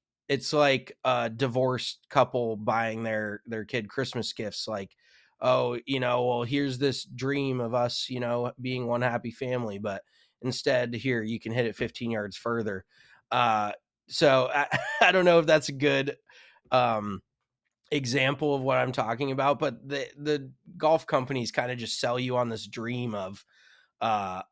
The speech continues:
"Oh, you're, this is gonna make you a better player." So, and one other real quick thing too, I had to comment on,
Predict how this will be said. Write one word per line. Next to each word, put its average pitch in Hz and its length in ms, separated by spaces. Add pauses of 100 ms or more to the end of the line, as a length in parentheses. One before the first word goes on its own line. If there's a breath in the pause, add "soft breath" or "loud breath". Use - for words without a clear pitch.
"Oh, 147 200
you're, 139 300
this 127 280
is 123 60
gonna 120 180
make 117 240
you 120 80
a - 20
better 110 260
player." 120 400
So, 113 300 (340 loud breath)
and 156 180
one 170 340
other 147 340
real 135 180
quick 123 260
thing 120 260
too, 135 200
I 123 80
had 117 80
to 113 80
comment 110 500
on, 104 260